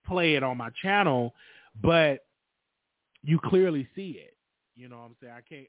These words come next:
I can't play it on my channel right now. Excuse me. All right. Okay.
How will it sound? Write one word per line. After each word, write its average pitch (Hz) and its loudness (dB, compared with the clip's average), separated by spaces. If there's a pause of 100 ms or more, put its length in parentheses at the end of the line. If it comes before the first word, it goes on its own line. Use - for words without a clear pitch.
I 123 -20
can't 139 -20
play 147 -20
it 127 -18
on 117 -20
my 110 -20
channel 131 -20
right 101 -20
now. - -20 (640)
Excuse 117 -18
me. 120 -18 (2250)
All 127 0
right. 113 -4 (240)
Okay. 156 0